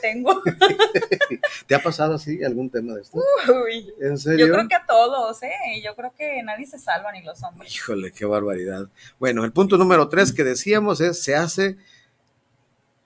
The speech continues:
Speaker 2: tú disque amigo o amiga para conocer de tus debilidades. Híjole. Pero una vez que conoce hasta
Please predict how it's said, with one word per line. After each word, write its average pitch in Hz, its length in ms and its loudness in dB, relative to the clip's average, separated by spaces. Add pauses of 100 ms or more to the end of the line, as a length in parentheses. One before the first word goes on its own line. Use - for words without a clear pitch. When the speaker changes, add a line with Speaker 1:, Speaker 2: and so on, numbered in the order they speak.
(120)
Speaker 2:
tú 262 300 4
disque 214 520 2
amigo 175 680 4
o 135 160 -2
amiga 127 800 0
para 151 300 -2
conocer 151 480 -2
de 180 120 -2
tus 156 300 -6
debilidades. 135 1200 -6
Híjole. 101 640 -12 (520)
Pero 143 160 -2
una 202 200 4
vez 170 240 4
que 156 160 -8
conoce 135 540 -6
hasta 110 640 -10